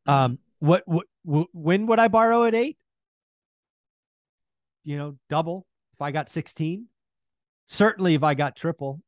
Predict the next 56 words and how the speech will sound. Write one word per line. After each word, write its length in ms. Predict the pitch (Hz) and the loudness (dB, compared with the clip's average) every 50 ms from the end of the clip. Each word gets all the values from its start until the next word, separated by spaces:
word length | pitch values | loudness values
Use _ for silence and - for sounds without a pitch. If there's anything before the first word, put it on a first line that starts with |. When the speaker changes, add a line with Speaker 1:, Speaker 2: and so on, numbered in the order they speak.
| _ _ _ | _ _ _
Speaker 2:
twenty, 220 | - 151 143 147 160 | -12 -10 -10 -10 -8
you 80 | 143 | -8
know, 100 | 135 131 | -8 -8
something 320 | 120 - 151 135 - 147 135 | -8 -10 -10 -10 -8 -8 -4
in 60 | 135 | 2
Speaker 1:
There, 160 | 131 147 220 - | 2 2 2 2
Speaker 2:
the 60 | 143 | 2
Speaker 1:
there 120 | 147 196 214 | 2 4 4
are 140 | 196 226 269 | 4 4 2
certain 260 | - - 226 170 151 | 0 -2 -2 -2 0
markets, 380 | 170 226 247 - 147 127 - | 0 -2 -2 -2 -6 -8 -8
and, 260 | 139 127 131 131 131 135 135 | -6 -6 -6 -8 -8 -8 -6
and, 240 | 131 127 123 120 117 - 127 | -4 -4 -4 -6 -8 -8 -6
and, 240 | 123 123 117 117 | -6 -4 -4 -4
uh, 140 | 117 113 113 | -6 -6 -6
shout 180 | 113 - 147 175 | -4 -4 -2 -4
out 100 | 156 - | -4 -6
to 80 | 143 | -8
Don, 400 | 113 - 131 127 147 165 196 202 | -4 -2 0 2 2 2 0 -2
by 100 | 165 170 | -6 -6
the 80 | 170 170 | -6 -6
way, 160 | 170 190 202 | -6 -8 -8
Don 300 | 156 - 131 139 143 147 - | -8 -4 -4 -4 -4 -4 -6
E. 300 | 143 147 165 190 214 208 _ _ _ _ _ _ | -8 -10 -8 -10 -12 -14 _ _ _ _ _ _
Uh, 280 | 123 123 127 123 123 120 - - | 0 2 4 4 4 2 0 -6
Speaker 2:
<laughs> 80 | _ _ | _ _
Speaker 1:
he's 260 | 139 156 208 202 - | -6 -6 -4 -4 -6
finding 420 | - 156 143 185 214 226 196 185 147 | -8 -4 -2 0 0 0 0 -2 -4
certain 300 | - - - 214 190 160 | -6 -6 -4 -4 -6 -6
properties. 640 | - - 165 190 220 214 - 139 117 117 120 110 - _ _ _ - | -6 0 2 2 2 2 -2 -6 -10 -10 -10 -12 -16 _ _ _ -4
I 60 | 123 | -4
don't 80 | 139 147 | -2 -2
wanna 140 | 156 151 | -2 -2
give 140 | 143 147 156 147 | -2 -2 -2 -2
away 220 | 147 151 147 147 | -2 -2 -2 -2
his 220 | 135 139 131 - - | -2 -4 -6 -6 -8
secret 280 | - 185 - 170 139 - - | -8 -8 -8 -10 -10 -8 -6
fishing 240 | 247 233 - 165 | -6 -4 -4 -6
hole, 180 | 143 123 131 123 | -8 -8 -10 -8
so 120 | - 147 | -8 -8
to 60 | 123 113 | -10 -6
speak, 220 | - 127 127 123 - _ _ _ - - - | -4 -6 -6 -6 -8 _ _ _ -20 -20 -16
Speaker 2:
No, 120 | 185 247 262 | -12 -6 -4
Speaker 1:
but 100 | - 220 | -4 -2
Speaker 2:
no. 160 | 185 143 113 | -2 -2 -2
Speaker 1:
the 60 | 98 | 0
rents 320 | 113 143 185 247 254 - | 2 2 2 2 2 0
are 140 | - 113 98 | -2 -2 -2
ridiculous. 1080 | 98 107 123 117 87 - - 147 180 247 - - 160 120 104 - - - - - - _ _ | -2 -2 -4 -4 -4 -4 0 0 0 2 0 -2 -4 -4 -6 -10 -12 -14 -14 -16 -18 _ _
Speaker 2:
Yeah. 320 | 127 135 143 143 139 131 | -4 -2 0 2 2 2
Speaker 1:
For, 120 | 117 160 151 - 131 | 0 -2 -4 -6 -6
for 200 | - 156 147 135 | -4 -2 0 2
what 140 | 135 175 185 | 2 2 2
he's, 120 | - - - | 0 0 0
I'm 160 | 175 185 190 | 0 0 0
like, 280 | 180 165 156 147 135 | 0 0 -2 -2 -4